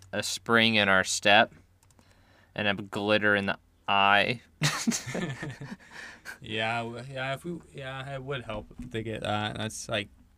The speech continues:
Speaker 2: how else are you supposed to get that except for tanning in a cornfield or a replacement field when you don't have a cornfield?
Speaker 1: There's other ways.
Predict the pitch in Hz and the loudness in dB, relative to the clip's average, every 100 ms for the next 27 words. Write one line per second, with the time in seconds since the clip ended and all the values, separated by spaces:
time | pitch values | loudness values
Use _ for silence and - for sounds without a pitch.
0 | - 180 _ - 117 117 117 120 113 110 | -20 -20 _ -12 -6 -4 -6 -8 -10 -10
1 | 104 107 104 104 98 98 - 98 - 98 | -10 -8 -8 -6 -6 -6 -8 -10 -10 -10
2 | 92 92 98 92 92 95 90 92 92 - | -10 -12 -12 -12 -12 -12 -12 -12 -14 -14
3 | 98 92 92 - 90 92 90 90 90 90 | -10 -10 -10 -12 -12 -10 -10 -10 -10 -10
4 | 92 - - - 95 - 95 95 98 95 | -10 -12 -14 -14 -16 -18 -16 -16 -14 -14
5 | 92 - 87 90 - 117 110 101 98 98 | -16 -18 -20 -20 -8 -2 0 0 0 2
6 | 92 90 92 - | 2 2 0 -6